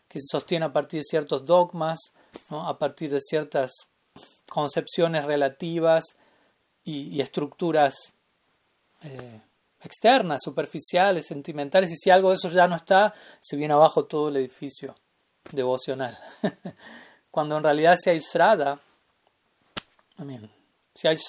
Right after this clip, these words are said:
verdadero Shraddha, cualquier así llamado problema, obstáculo, desafío,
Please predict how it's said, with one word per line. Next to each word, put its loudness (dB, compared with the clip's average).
verdadero 4
Shraddha, 6
cualquier 0
así -6
llamado 8
problema, 4
obstáculo, 2
desafío, -4